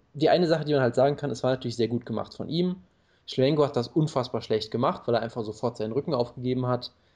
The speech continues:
Aber so einen Fehler musst du auch erstmal ausnutzen. Von daher, es war sicherlich von Halsey eine gute Leistung, von Schlewenko eine sehr, sehr schlechte. Und das ist jetzt zum zweiten Mal hintereinander im Prinzip genau das Gleiche bei ihm passiert.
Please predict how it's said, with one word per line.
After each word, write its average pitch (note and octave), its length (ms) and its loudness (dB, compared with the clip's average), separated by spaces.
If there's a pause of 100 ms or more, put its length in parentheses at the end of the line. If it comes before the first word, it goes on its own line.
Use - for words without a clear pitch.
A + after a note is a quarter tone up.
(300)
Aber C3 220 4
so A#2+ 100 4
einen B2 100 0
Fehler C3 280 2
musst B2 300 -2
du B2 100 2
auch A2+ 100 -2
erstmal G#2+ 320 -6
ausnutzen. B2+ 600 0
Von G#2+ 180 -4
daher, A2 260 2
es - 160 -4
war A2+ 120 4
sicherlich B2 340 0
von G#2+ 160 -6
Halsey A2 240 2
eine G#2+ 140 -2
gute G#2 220 -6
Leistung, A#2+ 580 0 (500)
von C#3 160 0
Schlewenko A#2 400 0
eine G#2+ 100 -2
sehr, F#2+ 180 0
sehr F#2 100 -4
schlechte. A#2 440 2
Und G#2 360 -2
das G#2 120 -4
ist F2+ 140 -8
jetzt - 260 -6
zum A2+ 160 -6
zweiten A#2+ 300 0
Mal A2 60 2
hintereinander A2 520 2
im A#2 80 -2
Prinzip A#2+ 400 -4
genau G#2 240 0
das A2 140 0
Gleiche A#2 320 2
bei G#2+ 60 -6
ihm G#2+ 160 -8
passiert. A2+ 500 -2